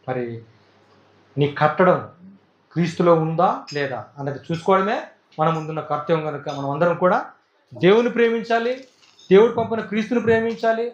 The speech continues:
ఆయన ప్రేమించిన వారికి ఏవి సిద్ధపరిచాడో మనం ఇంతవరకు నేర్చుకున్నాం. ఆ సిద్ధపరిచిన పొందటానికి ఈ భూమి మీద యేసుక్రీస్తు ప్రభువారు ఎలాంటి క్రియలు చేసి సిద్ధపరిచిన దాన్ని పరలోకంలో చేరుకున్నాడో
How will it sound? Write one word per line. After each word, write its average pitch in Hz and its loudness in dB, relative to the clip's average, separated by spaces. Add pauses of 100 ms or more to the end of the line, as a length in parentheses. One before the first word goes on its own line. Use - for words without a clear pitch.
ఆయన 175 -4
ప్రేమించిన 233 0
వారికి 226 -2
ఏవి 226 2
సిద్ధపరిచాడో 240 0 (400)
మనం 143 -4
ఇంతవరకు 160 -2
నేర్చుకున్నాం. 156 -4 (500)
ఆ 127 -8
సిద్ధపరిచిన 180 0
పొందటానికి 180 -2
ఈ 180 0
భూమి 196 -2
మీద 208 2 (680)
యేసుక్రీస్తు 208 -2
ప్రభువారు 202 0
ఎలాంటి 202 -2 (400)
క్రియలు 220 2
చేసి 240 -2 (220)
సిద్ధపరిచిన 214 -2
దాన్ని 208 -2
పరలోకంలో 190 -2 (2250)
చేరుకున్నాడో 196 0